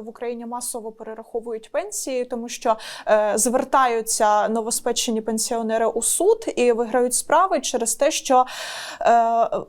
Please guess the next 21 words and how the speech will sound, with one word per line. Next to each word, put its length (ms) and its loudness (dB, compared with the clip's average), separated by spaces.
власне, 580 4
їм 320 4
не 100 6
проводили 680 4
належної 800 2
індексації 920 2
після 320 2
того, 280 0
як 160 -2
вони 180 0
вийшли 340 0
на 120 0
пенсію, 480 2
а 120 6
робили 440 2
там 360 0
невеликі, 600 2
е, 500 2
додаткові 840 2
надбавки, 880 2
виплачували. 920 2